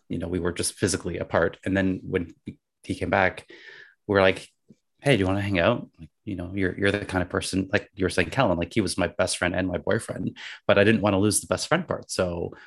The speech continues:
we would still end up, you know, going to movies and doing stuff together, and he'd come visit me in Toronto. And, you know, out of that became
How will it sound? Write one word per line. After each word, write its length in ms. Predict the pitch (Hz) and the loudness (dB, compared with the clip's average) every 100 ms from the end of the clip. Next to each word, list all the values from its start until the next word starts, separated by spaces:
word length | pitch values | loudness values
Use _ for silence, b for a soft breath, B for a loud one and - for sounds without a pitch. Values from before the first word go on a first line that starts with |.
| B - | B 0
we 100 | 101 | 2
would 160 | 104 | 2
still 320 | - 110 95 | 4 4 6
end 120 | 98 95 | 4 2
up, 200 | 90 - - | 2 -2 0
you 100 | 113 | 2
know, 100 | 98 | 4
going 240 | 95 92 | 2 -2
to 140 | - | 0
movies 480 | 113 117 113 117 110 | 2 6 6 6 4
and 100 | 95 | -2
doing 160 | 95 92 | -2 -4
stuff 200 | - - | -6 -2
together, 360 | 104 107 104 | 2 4 6
and 100 | 98 | 4
he'd 140 | 87 - | 0 -6
come 100 | 82 | 2
visit 260 | 123 120 | 2 4
me 80 | 104 | 0
in 60 | 90 | 0
Toronto. 560 | - 143 147 147 143 | 2 4 6 6 6
And, 200 | 127 95 B B B B B | 4 0 B B B B B
you 80 | 104 | 2
know, 140 | 95 90 - | 2 2 -2
out 120 | 117 | 0
of 120 | 104 87 | 2 4
that 280 | 113 127 - | 4 4 -2
became 600 | 104 - 92 90 92 90 | -6 -2 0 0 0 -4